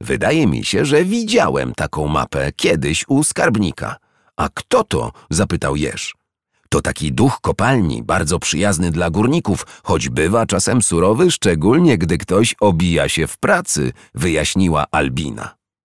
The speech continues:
Alojz zaprowadził ich do skarbnika, który akurat tego dnia nie był w dobrym humorze. Przyjaciele przywitali się z nim, lecz ten tylko im odburknął.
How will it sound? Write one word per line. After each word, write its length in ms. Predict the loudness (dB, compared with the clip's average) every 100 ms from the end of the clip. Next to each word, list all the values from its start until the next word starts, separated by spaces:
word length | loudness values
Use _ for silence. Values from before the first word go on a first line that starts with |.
| _ _ _ _
Alojz 460 | 0 2 4 2 0
zaprowadził 640 | -2 -2 -2 -2 0 0 0
ich 200 | -2 -2
do 120 | -2
skarbnika, 720 | -2 -2 -4 0 0 2 -4 -6 -14
który 240 | -6 -2 -2
akurat 380 | 0 0 0 -2
tego 280 | -2 -2
dnia 300 | -2 0 2
nie 220 | 2 2 2
był 240 | 0 -4
w 100 | -4
dobrym 420 | -2 -2 -2 -6
humorze. 520 | -4 -4 -2 -6 -10 -14 _ _ _
Przyjaciele 600 | -4 -2 -2 0 0 0 0
przywitali 580 | -2 -2 -2 -2 -2
się 180 | -4 -6
z 60 | -4
nim, 300 | 0 0 -2 -4 -2
lecz 260 | -2 0
ten 240 | 2 2 4
tylko 320 | 2 2 2
im 200 | 2 2 0
odburknął. 720 | 0 0 -2 -4 -10 -10